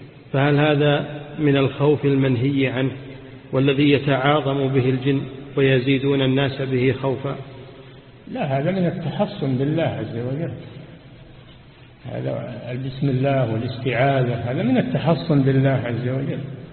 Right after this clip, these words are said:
Speaker 2: هذا، هذا طيب، هذا طيب مأمور به. نعم.
Speaker 1: يقول فضيلة الشيخ وفقكم الله: هل الجن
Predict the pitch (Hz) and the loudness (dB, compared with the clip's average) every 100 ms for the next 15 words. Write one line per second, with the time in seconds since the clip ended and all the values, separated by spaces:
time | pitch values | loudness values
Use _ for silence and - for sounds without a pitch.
0 | - - - - - - - - - 120 | -18 -18 -20 -20 -20 -20 -20 -20 -18 -12
1 | 123 - 120 127 165 - 202 127 151 - | -10 -8 -6 -2 -2 0 2 0 -2 -8
2 | - - - - - - - - - - | -12 -14 -16 -18 -18 -20 -20 -20 -20 -20
3 | - - - - 113 127 127 127 131 123 | -20 -20 -20 -16 -10 -6 -4 -2 0 2
4 | 120 117 - - - - - - - 110 | 0 -2 -6 -10 -12 -16 -18 -16 -8 -4
5 | 117 156 156 131 123 131 127 123 - - | 0 2 2 2 4 4 4 2 -2 -8
6 | - - - - - - - 131 110 - | -10 -10 -12 -14 -16 -14 -4 -2 0 -4
7 | - - - - - - - - - - | -8 -12 -16 -16 -20 -20 -20 -20 -20 -20
8 | - - - - - 131 - 120 131 156 | -20 -20 -20 -20 -8 -4 -2 0 2 4
9 | 147 123 123 143 143 143 127 143 135 135 | 2 0 -2 0 0 -2 -6 -4 -2 -2
10 | 131 127 127 143 113 147 160 135 143 151 | -2 -2 0 -2 0 2 2 2 2 0